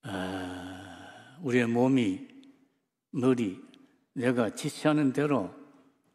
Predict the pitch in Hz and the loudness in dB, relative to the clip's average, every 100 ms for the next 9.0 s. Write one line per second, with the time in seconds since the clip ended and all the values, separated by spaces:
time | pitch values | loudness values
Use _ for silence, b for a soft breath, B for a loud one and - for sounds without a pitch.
0 | _ - 120 - - 139 113 113 143 165 | _ -4 -4 -4 -2 0 0 0 0 -2
1 | - 113 110 - 131 - - 117 120 95 | -6 -4 -2 0 0 -2 -6 -4 -4 -6
2 | - 120 110 80 - _ _ _ _ _ | -8 -6 -6 -6 -12 _ _ _ _ _
3 | _ _ _ - 104 92 104 117 120 90 | _ _ _ -8 -6 -4 -2 2 2 0
4 | - - b b b b b b - 135 | -10 -20 b b b b b b 0 4
5 | 139 139 131 135 131 143 147 139 147 160 | 4 4 2 4 4 4 0 -2 -2 -2
6 | - 135 110 92 90 - - _ _ _ | -2 0 0 -2 -10 -18 -20 _ _ _
7 | _ _ _ _ - 104 107 - 110 98 | _ _ _ _ -10 -4 -4 -4 -4 -4
8 | 98 117 143 - 151 127 - 127 98 | -2 -2 -2 -6 -6 -6 -8 -12 -14